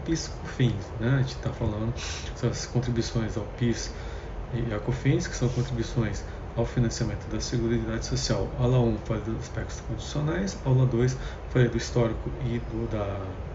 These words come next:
da base legal. E hoje, aula três, vou falar das formas de apuração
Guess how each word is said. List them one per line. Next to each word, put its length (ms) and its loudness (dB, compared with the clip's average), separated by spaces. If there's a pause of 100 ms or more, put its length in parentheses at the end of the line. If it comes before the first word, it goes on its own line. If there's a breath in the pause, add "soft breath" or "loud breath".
(140)
da 80 0
base 300 -2
legal. 400 4 (380 loud breath)
E 80 6
hoje, 320 8 (320 loud breath)
aula 180 6
três, 240 6
vou 100 4
falar 280 4
das 180 -2
formas 340 6
de 80 4
apuração 720 2